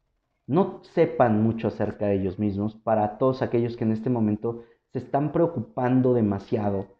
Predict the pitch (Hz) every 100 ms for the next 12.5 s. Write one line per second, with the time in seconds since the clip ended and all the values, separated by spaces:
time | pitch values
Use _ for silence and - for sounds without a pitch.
0 | _ - 120 113 110 127 123 107 - 113
1 | 110 - - _ _ - 120 120 147 143
2 | 139 143 143 139 - 107 - 123 - 113
3 | - 104 - 104 113 104 101 101 101 -
4 | 127 123 131 113 113 113 151 165 - _
5 | _ _ - 135 147 151 139 117 120 120
6 | 139 120 117 127 117 117 123 120 117 107
7 | 120 107 110 117 104 - 107 98 98 98
8 | 87 - _ _ _ 135 113 131 127 143
9 | - 123 101 - 107 92 - _ _ _
10 | _ 147 170 240 202 139 - - - -
11 | 143 196 214 220 196 180 180 175 175 175
12 | 160 180 156 113